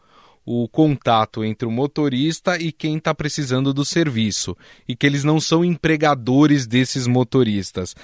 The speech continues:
Digo isso, é, pensando se, é, você criar regras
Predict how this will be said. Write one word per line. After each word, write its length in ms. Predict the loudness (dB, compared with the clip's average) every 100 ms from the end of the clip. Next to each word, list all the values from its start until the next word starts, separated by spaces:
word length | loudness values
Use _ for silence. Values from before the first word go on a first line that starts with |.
| -20 -20 -20 -18
Digo 420 | -4 -2 2 2
isso, 560 | 2 0 0 -2 -6 -8
é, 320 | -4 -2 0 -2 0
pensando 1080 | 0 0 0 2 2 2 0 0 -2 -6 -10
se, 560 | -8 -6 -4 -2 -2 -6
é, 320 | -8 -4 -4
você 920 | -4 -6 -6 -8 -6 -6 -4 -6 -8 -8
criar 500 | -4 0 2 2 2
regras 840 | 0 2 2 2 0 -4 -6 -8